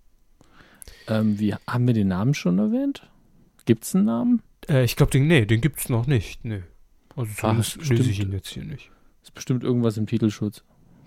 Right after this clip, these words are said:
Speaker 2: Können wir
Speaker 1: Irgendwann.
Speaker 2: ja vielleicht mal reingucken, ne?
Speaker 1: Bereiten Sie das mal nebenher vor, Herr
Speaker 2: Mach
Speaker 1: Körber,
Speaker 2: ich.
Speaker 1: hm? Also ich
Speaker 2: Alles
Speaker 1: will das
Speaker 2: klar.
Speaker 1: in, in so zwanzig Minuten spätestens haben, ja?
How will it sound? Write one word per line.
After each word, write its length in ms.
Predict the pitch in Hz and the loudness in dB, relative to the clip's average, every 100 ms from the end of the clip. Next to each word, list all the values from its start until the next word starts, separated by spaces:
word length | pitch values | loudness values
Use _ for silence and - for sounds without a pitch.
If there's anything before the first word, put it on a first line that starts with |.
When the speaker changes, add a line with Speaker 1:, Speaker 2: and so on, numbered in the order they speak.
| - - _ | -20 -20 _
Speaker 2:
Können 200 | - 113 | 2 2
wir 60 | 110 | 4
Speaker 1:
Irgendwann. 100 | 117 | 4
Speaker 2:
ja 80 | 120 | 2
vielleicht 440 | - 156 156 - | -2 -2 -2 -2
mal 140 | 165 | -4
reingucken, 720 | 160 165 180 - - 110 101 98 | -2 -2 -4 -6 -8 -6 -6 -4
ne? 200 | 107 143 - - - - - - - - - - - | -4 -4 -8 -20 -20 -20 -20 -20 -20 -20 -20 -20 0
Speaker 1:
Bereiten 380 | 208 190 190 190 | 4 8 10 10
Sie 100 | 156 | 8
das 200 | 139 131 | 6 4
mal 100 | 120 | 4
nebenher 360 | 117 110 101 92 | 6 4 2 -2
vor, 240 | - 78 | -2 -4
Herr 60 | 127 | 0
Speaker 2:
Mach 140 | 160 | 0
Speaker 1:
Körber, 140 | - 147 | 0 0
Speaker 2:
ich. 160 | 170 | 2
Speaker 1:
hm? 80 | 156 269 - - | 4 2 -2 -10
Also 180 | 135 139 | 0 0
ich 80 | 143 | 2
Speaker 2:
Alles 40 | |
Speaker 1:
will 80 | 147 | 4
das 140 | 170 - | 4 4
Speaker 2:
klar. 80 | 143 | 2
Speaker 1:
in, 200 | 147 143 - - - - | 4 2 -2 -20 -20 -10
in 140 | - 143 | 2 4
so 100 | 139 | 4
zwanzig 360 | - 143 156 185 | 2 4 4 6
Minuten 300 | 160 147 143 | 6 6 2
spätestens 600 | - 117 110 107 104 107 | 2 4 4 0 -6 -4
haben, 300 | 87 76 82 | -6 -4 -2
ja? 140 | 160 | -2